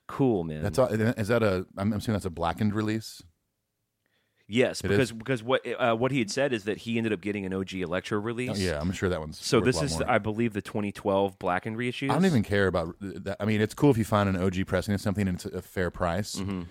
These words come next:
Speaker 2: But when it comes to stuff like this, like, my version of Load is a Blackened
Speaker 1: Right.
Speaker 2: reissue. That's
Speaker 1: Oh, I,
Speaker 2: great.
Speaker 1: I believe all of mine are, are Blackened.
Speaker 2: All, um, my Kill 'Em All, Puppets, and Lightning are all, and Justice are all O G. Oh, we
Speaker 1: I
Speaker 2: got
Speaker 1: finally,
Speaker 2: s-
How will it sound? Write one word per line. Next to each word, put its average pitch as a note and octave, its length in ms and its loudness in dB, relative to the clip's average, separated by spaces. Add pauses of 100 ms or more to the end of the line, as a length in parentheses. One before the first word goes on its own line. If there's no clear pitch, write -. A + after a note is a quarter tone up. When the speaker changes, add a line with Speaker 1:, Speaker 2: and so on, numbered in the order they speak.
(140)
Speaker 2:
But A2+ 80 0
when B2+ 100 6
it C3 60 2
comes E3+ 140 4
to B2+ 60 2
stuff A#2+ 120 2
like F#2 180 0
this, F2 260 -2
like, F2+ 120 0
my G#2+ 220 2
version F#2 420 -2
of D#2+ 80 -4
Load E2+ 240 0
is D2+ 100 -6
a D#2+ 60 -8
Blackened C#2+ 540 -10
Speaker 1:
Right. D2+ 280 -4
Speaker 2:
reissue. D#2 360 -4
That's E2+ 160 0
Speaker 1:
Oh, - 120 2
I, B2 60 4
Speaker 2:
great. - 160 -8
Speaker 1:
I B2+ 60 2
believe A#2+ 380 -2
all G2 240 4
of F2 100 0
mine E2+ 260 -2
are, D#2+ 160 -4
are E2 140 -6
Blackened. C#2+ 480 -12 (400)
Speaker 2:
All, C3 440 8
um, A2 960 6
my B2 540 2 (920)
Kill C3+ 220 2
'Em A#2+ 100 6
All, G#2+ 300 4
Puppets, A2 480 0
and G2 180 0
Lightning F#2 540 0
are F2 180 -4
all, F2 540 -2 (440)
and G#2+ 160 0
Justice F#2 440 -2
are F#2 60 -2
all E2+ 120 0
O E2+ 140 -2
G. E2+ 260 -4
Oh, G#2+ 360 2 (200)
we F#2 60 2
Speaker 1:
I F#2+ 60 4
Speaker 2:
got F#2+ 80 2
Speaker 1:
finally, G2+ 300 6
Speaker 2:
s- F#2 120 -2